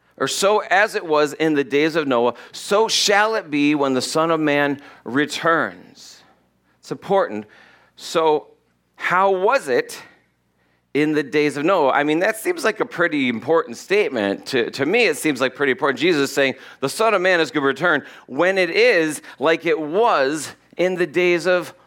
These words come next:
Noah." So, well, I think that'd be pretty important for us to know. How was it in the days of Noah? What was it like? Ver-, uh, chapter six, we're gonna look, start at verse five.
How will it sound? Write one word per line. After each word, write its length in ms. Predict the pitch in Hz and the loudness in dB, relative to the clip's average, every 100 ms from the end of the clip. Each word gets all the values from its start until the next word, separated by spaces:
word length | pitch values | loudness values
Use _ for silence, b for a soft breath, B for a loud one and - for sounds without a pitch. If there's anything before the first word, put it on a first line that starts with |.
| _ | _
Noah." 480 | 143 214 175 107 98 | 0 2 2 0 -2
So, 300 | - 120 139 | -2 0 0
well, 200 | 123 131 | 2 0
I 120 | 127 | 0
think 180 | 156 123 | -4 -2
that'd 160 | 117 | -2
be 100 | 110 | -2
pretty 280 | 120 127 120 | -4 -2 0
important 320 | 120 131 127 | 0 -4 -6
for 120 | - 123 | -2 -4
us 140 | - | -4
to 80 | 117 | -4
know. 180 | 123 B B | -4 B B
How 180 | - 175 | -4 -2
was 320 | 196 220 254 | 0 0 0
it 100 | 277 | -2
in 160 | 180 113 | -2 -2
the 80 | 104 | -2
days 320 | 98 95 92 | -2 -2 -2
of 140 | 98 | -4
Noah? 260 | 90 87 90 | -2 0 0
What 220 | 113 135 | 0 0
was 180 | 156 143 | -2 0
it 140 | 156 | -2
like? 640 | 139 160 208 170 - - - B B B B B | 0 0 2 0 -6 -20 -20 B B B B B
Ver-, 200 | 120 147 143 | -6 -2 -2
uh, 100 | 139 | -2
chapter 420 | - 208 208 196 | 0 0 0 -6
six, 460 | - 156 139 139 131 | -4 0 0 -2 -4
we're 140 | 135 | 0
gonna 200 | 143 143 | 0 -2
look, 280 | 160 190 - | -2 -2 -4
start 280 | - 156 165 | -2 2 2
at 100 | 135 | 2
verse 220 | 131 131 | 0 -2
five. 500 | - 120 101 98 85 | -2 -2 -2 -6 -14